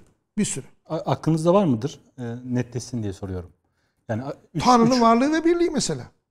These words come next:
Speaker 1: Mesela. Teolojik bir konu. Ya da ne bileyim ben, e, nasıl bir, bir şey, ev yapacağız, nasıl devlet kuracağız filan.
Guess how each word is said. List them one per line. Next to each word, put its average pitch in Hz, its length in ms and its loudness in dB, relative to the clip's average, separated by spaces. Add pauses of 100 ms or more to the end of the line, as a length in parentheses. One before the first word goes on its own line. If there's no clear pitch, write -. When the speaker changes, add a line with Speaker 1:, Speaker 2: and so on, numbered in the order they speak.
(380)
Speaker 1:
Mesela. - 360 -6 (720)
Teolojik 180 480 6
bir 151 40 0
konu. 110 300 -6
Ya 156 120 4
da 208 60 4
ne 262 120 0
bileyim 302 220 -4
ben, 151 160 -2 (340)
e, 160 180 -8
nasıl 214 400 -2
bir, 185 180 -2
bir 247 160 -12
şey, 214 380 -6
ev 220 160 10
yapacağız, 127 480 2
nasıl 175 400 2 (220)
devlet 180 340 4
kuracağız 131 380 -2
filan. 117 240 -4